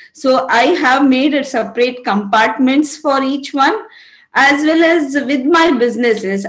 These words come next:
I own a hotel, uh, that is lodging, boarding and restaurants, as well as, uh, tours and travels.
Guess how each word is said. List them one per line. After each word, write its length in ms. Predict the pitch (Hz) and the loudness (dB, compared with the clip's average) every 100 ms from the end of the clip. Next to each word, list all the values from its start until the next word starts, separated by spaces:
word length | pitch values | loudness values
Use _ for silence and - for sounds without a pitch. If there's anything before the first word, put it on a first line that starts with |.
| - | 0
I 360 | 220 240 247 - | 2 0 -2 0
own 320 | 233 240 247 | 2 2 0
a 340 | 220 202 190 | 0 0 0
hotel, 580 | 208 220 247 240 240 240 | 0 0 2 2 2 0
uh, 360 | 202 190 180 165 | 0 0 -2 -2
that 140 | 202 196 | -2 -2
is 120 | 208 | -2
lodging, 400 | 208 214 247 247 | -2 -2 -2 -2
boarding 560 | 226 226 226 226 226 202 | 0 0 0 0 -2 -6
and 240 | 190 180 | -6 -2
restaurants, 880 | 226 - - 254 254 247 262 247 - - | -2 -2 -4 -2 0 2 0 -2 -10 -8
as 280 | - 208 202 | -2 -2 0
well 220 | 220 226 | 0 0
as, 360 | 233 285 320 233 | 0 0 0 0
uh, 320 | 220 196 190 | 0 0 -2
tours 280 | 277 285 285 | -4 -4 -2
and 220 | 202 175 | -4 -2
travels. 580 | 190 156 151 196 - | -2 -2 -4 -12 -16